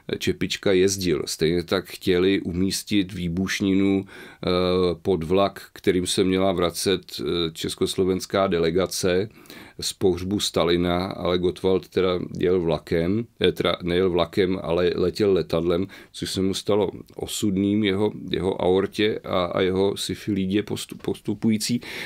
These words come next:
Tak, eh, tyhle velký cíle měli Mašínové. Ono teda, kdyby, eh, ono, kdyby, mm,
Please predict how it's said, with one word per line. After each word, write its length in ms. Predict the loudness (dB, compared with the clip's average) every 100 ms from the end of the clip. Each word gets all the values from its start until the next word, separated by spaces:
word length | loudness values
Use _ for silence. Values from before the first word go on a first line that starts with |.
| -10
Tak, 340 | -2 -2 -2 -4
eh, 520 | 0 2 4 2 0 4
tyhle 300 | 4 6 4
velký 340 | 2 0 -4
cíle 340 | -4 0 2 4
měli 300 | 6 6 6
Mašínové. 720 | 4 -2 0 0 0 -2 -6 -12 -18 -2
Ono 240 | 2 2
teda, 600 | 2 0 2 2 2 0 -2
kdyby, 920 | -4 0 0 2 4 6 6 4 2 0
eh, 640 | 0 2 2 0 0 -2 -6 -8 -10 -14 -6
ono, 320 | -2 0 0
kdyby, 640 | -2 -4 -2 0 2 2 0
mm, 1000 | -2 -6 -4 -6 -6 -6 -4 -2 -4